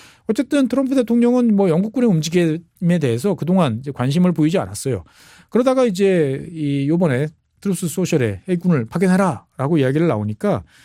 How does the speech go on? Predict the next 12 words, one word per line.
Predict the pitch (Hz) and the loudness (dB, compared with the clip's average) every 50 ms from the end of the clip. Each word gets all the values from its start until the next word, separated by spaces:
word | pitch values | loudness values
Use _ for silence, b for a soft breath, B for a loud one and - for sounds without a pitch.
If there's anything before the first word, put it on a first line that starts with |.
| b b b b b - | b b b b b -2
어, | 156 147 151 147 143 | 0 0 0 0 0
"전략적인 | - 175 208 233 262 254 - 285 262 254 247 247 240 226 262 254 254 | 0 2 2 2 2 0 0 -2 0 2 2 2 0 0 0 0 -2
수송로 | 220 - 214 233 240 254 240 208 151 131 | -2 -2 -2 0 2 2 2 2 2 0
안전 | 135 143 156 180 180 | -2 -2 0 0 0
확보를 | 190 196 - 233 226 214 208 202 170 | 0 -2 -2 0 0 2 2 2 2
위해서 | 139 131 131 123 196 226 269 277 | 0 0 0 0 0 0 0 0
여러 | 180 135 156 175 | -2 -2 0 0
가지 | 214 262 226 | -2 -2 -2
방안을 | 151 139 143 170 175 147 110 | 0 0 0 2 0 0 -2
검토 | 110 - 127 160 - 233 | -4 -4 -6 -4 -4 -2
중이다"라는 | 208 208 202 226 220 208 156 120 113 131 131 147 185 202 | 0 2 2 2 2 0 0 -4 -6 -8 -6 -2 -2 -2
입장으로 | 196 190 - - 202 185 156 151 185 170 117 | -2 -2 0 0 0 2 2 2 0 0 0